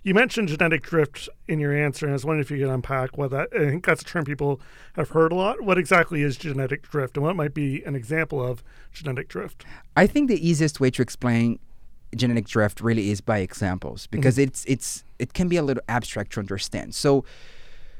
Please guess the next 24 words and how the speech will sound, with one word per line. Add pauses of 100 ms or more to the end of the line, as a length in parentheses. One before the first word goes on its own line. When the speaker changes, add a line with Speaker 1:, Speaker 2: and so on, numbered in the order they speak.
(360)
Speaker 2:
two
examples,
the
clearest, (160)
clearest
examples
of
genetic
drift
are
the
founder
effect
or
the
bottleneck
effect.
And
Speaker 1:
Okay.
Speaker 2:
let's
think
about
the
population.